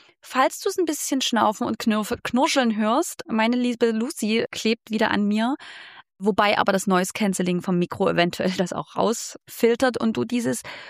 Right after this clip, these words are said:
süße, kleine, schlafende Schnaufen nicht hören kannst. Aber ich hör's und bin mega happy und glücklich, ähm, mit Baby sozusagen hier diese Podcast-Folge für dich aufzunehmen. Und ich komme gerade aus einem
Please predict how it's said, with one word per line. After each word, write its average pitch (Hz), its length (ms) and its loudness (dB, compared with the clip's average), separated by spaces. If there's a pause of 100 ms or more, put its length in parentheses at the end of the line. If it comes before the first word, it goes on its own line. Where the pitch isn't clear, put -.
(140)
süße, 277 540 0
kleine, 247 680 0
schlafende 240 560 0
Schnaufen 240 520 0
nicht - 300 -4
hören 185 200 0
kannst. - 500 -4
Aber 202 160 0
ich 330 200 -4
hör's 254 280 -2
und 220 220 -2
bin 202 240 0 (400)
mega 277 320 4
happy 262 380 0
und 220 160 -2
glücklich, 208 560 -2
ähm, 190 440 0
mit 220 200 2 (160)
Baby 196 260 2
sozusagen 190 520 0
hier 208 200 0
diese 185 440 -2 (460)
Podcast-Folge - 680 0
für 180 140 -2
dich 180 160 -4
aufzunehmen. 190 580 -2 (540)
Und 247 260 2 (100)
ich - 180 -8
komme 320 340 2
gerade 254 500 2
aus 226 240 -2
einem 214 680 0